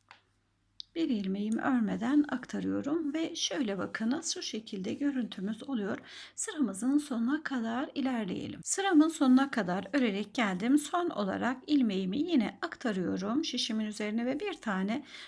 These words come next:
son ilmeğimi düz olarak örüyorum. Örgümü düz yönde bu şekilde tamamlamış oluyorum. İki tane düz ördüm. Diğer yöndeki şişimin üzerine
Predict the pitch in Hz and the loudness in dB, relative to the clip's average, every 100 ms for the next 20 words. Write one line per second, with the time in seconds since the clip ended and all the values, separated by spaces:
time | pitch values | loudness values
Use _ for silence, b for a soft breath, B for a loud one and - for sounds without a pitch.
0 | B - 359 339 302 233 208 202 196 196 | B -4 2 2 2 0 0 -2 -2 -4
1 | 214 - 330 302 - 220 202 190 202 - | -2 0 0 0 -2 0 0 0 -4 -2
2 | 302 220 175 185 330 - B B B - | 0 2 2 0 -2 -2 B B B 0
3 | 392 311 220 214 294 - 349 349 - 240 | 2 2 0 0 -2 -2 -2 -2 -2 -4
4 | 226 196 190 247 392 - B B - - | -2 -4 -4 -6 -6 -12 B B -10 -6
5 | 262 - 226 320 359 339 254 208 226 330 | -6 -6 -8 -6 -2 0 2 2 0 0
6 | - 208 185 - - - - - 294 233 | 0 -2 -2 -4 -6 -12 -10 -2 0 0
7 | 220 277 262 190 180 175 370 - B B | 2 0 0 -4 -4 -4 -6 -8 B B
8 | B - 392 330 269 233 220 196 202 294 | B -4 2 4 4 2 0 -2 -2 -2
9 | 294 320 - 330 302 226 185 185 | 0 0 2 6 6 4 0 -2